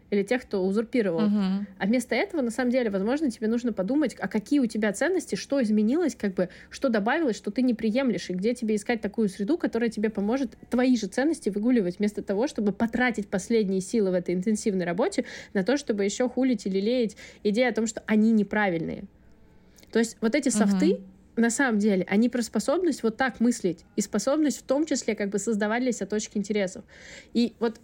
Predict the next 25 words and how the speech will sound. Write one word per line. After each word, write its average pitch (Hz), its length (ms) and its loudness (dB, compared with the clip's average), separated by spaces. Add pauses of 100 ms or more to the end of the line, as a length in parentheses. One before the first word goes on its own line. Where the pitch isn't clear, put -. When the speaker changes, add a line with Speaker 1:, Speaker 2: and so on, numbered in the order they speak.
Speaker 1:
если 262 240 0
ты 226 60 -6
спросишь 262 300 -4
меня, 262 200 0 (180)
мне 240 160 -2
кажется, 294 300 -4
что 220 440 -4
и, - 80 -12
и - 340 -10 (240)
как 233 140 -2
бы 208 80 -2
будущее 254 380 -2
работы, 220 520 -2 (380)
оно 233 200 0
все 311 240 -2
не 320 140 2
про 233 220 -2 (420)
только 294 220 0
экономическую 247 800 0
прерогативу 196 600 -2
автоматизации. 196 840 -2 (300)
Она 226 220 0
про 220 180 -2
то, 339 180 2
что 233 420 0